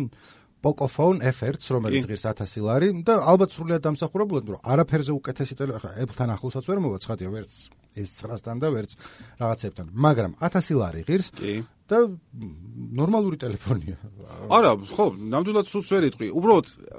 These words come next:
Speaker 2: ძალიან, ე, ისეთი სეგმენტაცია მოხდა
Speaker 1: მმ.
Speaker 2: ბაზრის. არის უსაშინლესად ძვირი ტელეფონები, ეს არის Apple და Samsung-ი. და
Speaker 1: უსინდისოდ, აი,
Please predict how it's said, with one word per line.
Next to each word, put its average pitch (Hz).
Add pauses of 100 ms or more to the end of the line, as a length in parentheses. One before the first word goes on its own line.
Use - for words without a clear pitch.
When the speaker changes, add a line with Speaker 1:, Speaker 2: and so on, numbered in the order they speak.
(300)
Speaker 2:
ძალიან, 160
ე, 117 (800)
ისეთი - (160)
სეგმენტაცია 165
მოხდა 87
Speaker 1:
მმ. 85
Speaker 2:
ბაზრის. 139 (380)
არის 147 (280)
უსაშინლესად 139
ძვირი 101
ტელეფონები, 110
ეს 113
არის 92
Apple 98
და 85
Samsung-ი. 98 (680)
და 120
Speaker 1:
უსინდისოდ, 147
აი, 104